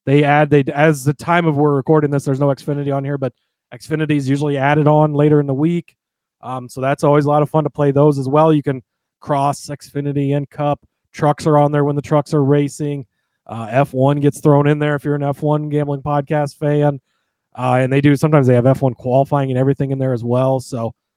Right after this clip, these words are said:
and then again, yeah, your N H Ls, your N B As, that's all starting back up. M L B playoffs are in there, N F L. You got fighting, you got, uh, whatever it is, they got it on there. So it, it's wonderful.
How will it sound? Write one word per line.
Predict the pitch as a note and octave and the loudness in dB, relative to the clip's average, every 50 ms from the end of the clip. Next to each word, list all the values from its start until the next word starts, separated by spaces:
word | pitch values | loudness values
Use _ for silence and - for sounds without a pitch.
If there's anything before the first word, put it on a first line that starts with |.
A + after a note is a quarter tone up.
| _ _ _ _ _ _ _ _ _ _ _ | _ _ _ _ _ _ _ _ _ _ _
and | G2+ B2 C3 B2+ | -16 -12 -6 -4
then | B2+ | -2
again, | C3 C3 C#3+ C3+ B2 | 0 2 2 0 0
yeah, | B2 B2+ G#2+ _ _ | -2 -6 -6 _ _
your | - G#2+ G#2+ A2+ | -16 -10 -8 -6
N | A#2+ B2 | -4 -4
H | B2 G#2+ - - | -4 -6 -6 -6
Ls, | C3 B2+ B2 B2 A#2 A2+ | -6 -4 -4 -4 -4 -4
your | A#2 A#2 | -4 -4
N | A#2+ A#2+ A#2+ | -4 -4 -2
B | A#2 A#2+ A#2+ B2 | -2 0 2 2
As, | B2 B2 A#2+ A#2 | 2 2 0 0
that's | A#2+ B2 - C3+ | 0 -2 0 2
all | B2 A#2+ | 0 0
starting | A#2 - C#3 B2+ B2+ B2+ B2+ | 2 2 2 2 2 0 0
back | B2+ B2+ B2 A#2+ - - | 0 0 0 0 -2 0
up. | C3+ B2+ B2 B2 - _ _ _ _ _ _ - - | 0 2 2 2 0 _ _ _ _ _ _ -12 -8
M | A#2+ B2 | -4 -2
L | C3 C3 | 0 2
B | B2 C3 C3 | 4 2 2
playoffs | B2 B2+ B2+ B2 B2+ B2+ B2+ B2 B2+ B2+ - - | 2 2 2 4 4 6 4 4 2 0 -2 -4
are | C3 B2 A#2+ | -6 -4 -4
in | A#2+ B2 | -6 -6
there, | B2 B2+ B2+ C3 B2+ B2+ B2 B2 A#2+ | -6 -4 -4 -2 -2 0 0 0 0
N | A#2+ B2 C3 | -2 -2 -2
F | B2 A2 - - | -4 -6 -6 -8
L. | C#3 B2 A#2+ A#2+ A#2+ B2 A#2+ - _ _ _ _ _ _ _ _ _ _ _ _ _ _ | -6 -4 -2 0 0 0 0 -2 _ _ _ _ _ _ _ _ _ _ _ _ _ _
You | _ - D#3 D3+ | _ -16 -10 -8
got | C3+ A#2+ - | -8 -8 -6
fighting, | - - C#3 C3 C3+ C3+ C3 B2+ B2 B2+ B2 | -2 0 0 2 4 4 2 2 0 -2 -4
you | B2 A#2+ | -4 -2
got, | B2 B2 A#2+ A#2 A2+ _ _ _ _ _ - | -2 -2 -2 -2 -4 _ _ _ _ _ -6
uh, | C3 A#2+ A#2 | -4 -4 0
whatever | A#2 A#2 B2+ C3+ C#3 B2+ A#2+ B2 | 2 2 4 4 4 2 2 2
it | A#2 A#2+ | 2 2
is, | A#2+ A#2 A2+ G#2+ G#2+ | 2 0 0 -2 -4
they | A2 G#2+ | -8 -8
got | G#2 G2+ F#2 F2+ F#2 | -8 -10 -12 -14 -14
it | F#2 F2+ | -16 -18
on | F2+ E2+ - | -18 -20 -20
there. | _ E2 E2+ | _ -20 -20
So | - - A2 | -16 -14 -14
it, | G2+ _ | -14 _
it's | - A2+ - | -18 -20 -16
wonderful. | - G#2 F#2+ - _ _ _ _ | -14 -16 -16 -16 _ _ _ _